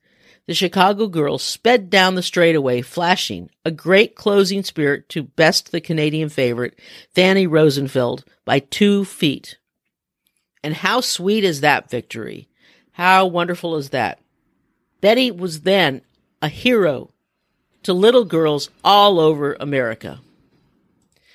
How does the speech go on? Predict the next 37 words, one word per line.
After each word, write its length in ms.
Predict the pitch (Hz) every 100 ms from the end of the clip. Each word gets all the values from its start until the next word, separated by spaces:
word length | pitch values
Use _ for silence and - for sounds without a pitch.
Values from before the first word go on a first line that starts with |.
| _ _
And 120 | 190
she 120 | - 294
wasn't 340 | 240 185 151
much 160 | 165 170
older 300 | 156 151 139
than 160 | 165
they 160 | 214 214
were. 320 | 131 - - _ _ _
They 140 | 180 175
realized 680 | 165 311 269 123 139 - 196
that 140 | 180
they, 160 | 220 262
too, 540 | - 254 247 139 120 _ _ _ _
could 180 | - 101
run 340 | 160 160 123 -
if 120 | -
they 120 | 151
wanted 300 | 131 120 -
to. 140 | - - _ _ _ _
They 100 | 175
didn't 240 | 180 208 233
have 220 | 202 -
to 80 | 170
be 160 | 156 151
dainty 440 | 170 185 214 208
little 300 | 185 175 185
things 520 | - 139 135 135 - _ -
if 200 | 147 -
they 120 | 151
didn't 240 | 151 170
want 180 | 220 302
to 60 | 190
be. 260 | 98 - _ -
They 180 | 180 165
could 380 | - 196 175
run. 540 | 139 147 160 131 - - _ _ _ _ -
This 360 | 339 - -